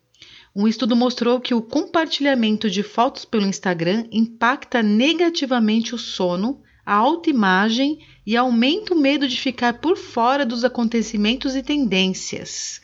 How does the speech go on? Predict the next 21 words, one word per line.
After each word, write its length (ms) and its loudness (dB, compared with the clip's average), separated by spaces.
Sete 500 0
em 40 0
cada 280 0
dez 380 0
voluntários 840 2
disseram 400 -2
que 100 -4
o 60 0
Instagram 520 -2
fez 240 -2
com 160 0
que 120 -4
eles 160 0
se 140 -8
sentissem 600 -4
pior 540 2
em 100 -2
relação 480 0
à 60 -2
própria 640 0
autoimagem. 840 -2